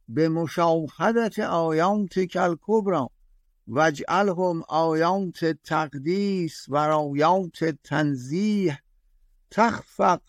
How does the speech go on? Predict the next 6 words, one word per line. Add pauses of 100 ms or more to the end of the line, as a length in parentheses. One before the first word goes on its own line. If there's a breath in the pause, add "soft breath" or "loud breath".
فی
قطب
الامکان (580)
علی (140)
عموم
الورا